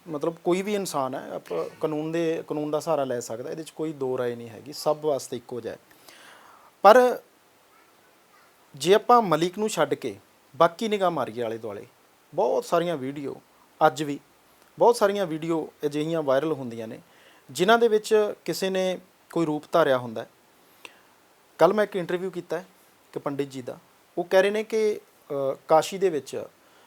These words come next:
ਬਹੁਤ ਸਾਰੇ ਜਿਹੜੇ, ਅ, ਹਿੰਦੂ ਧਰਮ ਦੇ ਲੋਕ ਹੈਗੇ ਨੇ, ਉਹਨਾਂ ਨੇ ਰੂਪ ਧਾਰੇ ਹੁੰਦੇ ਆ, ਸ਼ਿਵ ਜੀ ਦਾ ਰੂਪ ਧਾਰਿਆ ਹੁੰਦਾ ਹੈ, ਹਨੂਮਾਨ ਜੀ ਦਾ ਰੂਪ ਧਾਰਿਆ ਹੁੰਦਾ ਹੈ। ਫਿਰ ਸਾਨੂੰ ਉਹਨਾਂ 'ਤੇ ਇਤਰਾਜ਼ ਕਿਉਂ ਨਹੀਂ? ਇੱਥੋਂ ਤੱਕ ਕਿ, ਅ,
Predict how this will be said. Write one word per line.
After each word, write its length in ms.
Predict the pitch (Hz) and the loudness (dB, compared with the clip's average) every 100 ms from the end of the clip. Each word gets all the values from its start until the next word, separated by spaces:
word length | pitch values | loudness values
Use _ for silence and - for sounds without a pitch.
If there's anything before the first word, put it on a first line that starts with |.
| _ 135 | _ 2
ਬਹੁਤ 200 | 190 214 | 2 4
ਸਾਰੇ 420 | 202 196 196 - - | 4 4 2 0 -8
ਜਿਹੜੇ, 440 | 151 160 156 156 - - 147 | -4 0 0 0 -6 -14 -8
ਅ, 20 | 135 127 127 - | -4 -4 -4 -8
ਹਿੰਦੂ 260 | 127 143 151 | -10 -10 -4
ਧਰਮ 260 | 156 135 120 | -2 -2 -4
ਦੇ 300 | 127 123 131 _ 135 | -6 -6 -10 _ -10
ਲੋਕ 240 | 127 123 | -8 -6
ਹੈਗੇ 280 | 120 117 117 | -8 -8 -10
ਨੇ, 140 | 110 - _ _ - - | -16 -20 _ _ -20 -12
ਉਹਨਾਂ 180 | 156 180 | -4 -2
ਨੇ 100 | 196 | 0
ਰੂਪ 320 | 151 147 180 | -2 -4 -2
ਧਾਰੇ 200 | 180 160 | 2 2
ਹੁੰਦੇ 280 | 139 135 139 | 0 -2 -4
ਆ, 60 | 143 | -4
ਸ਼ਿਵ 220 | - 135 | -6 -6
ਜੀ 160 | 135 | -6
ਦਾ 80 | 143 | -4
ਰੂਪ 160 | 135 127 | -4 -4
ਧਾਰਿਆ 220 | - 135 123 | -4 -4 -4
ਹੁੰਦਾ 200 | 120 123 | -8 -10
ਹੈ, 100 | 123 | -10
ਹਨੂਮਾਨ 320 | 131 131 135 | -8 -8 -8
ਜੀ 100 | 139 | -8
ਦਾ 100 | 139 | -8
ਰੂਪ 140 | 123 - | -8 -6
ਧਾਰਿਆ 240 | 135 123 | -4 -4
ਹੁੰਦਾ 220 | 110 107 110 | -8 -12 -16
ਹੈ। 60 | - _ _ _ - - | -18 _ _ _ -20 -10
ਫਿਰ 100 | - | -4
ਸਾਨੂੰ 260 | 165 170 180 | -2 -2 -2
ਉਹਨਾਂ 180 | 165 170 | -2 -2
'ਤੇ 100 | 170 | -2
ਇਤਰਾਜ਼ 320 | 143 120 117 | -2 -2 -4
ਕਿਉਂ 220 | - 107 | -10 -14
ਨਹੀਂ? 120 | 107 - _ _ - | -14 -20 _ _ -12
ਇੱਥੋਂ 220 | 151 180 | -6 -4
ਤੱਕ 220 | 170 165 | -2 -4
ਕਿ, 260 | - 180 139 - _ - - - - | -6 -6 -6 -10 _ -20 -20 -20 -12
ਅ, 440 | 135 127 120 120 | -6 -4 -4 -6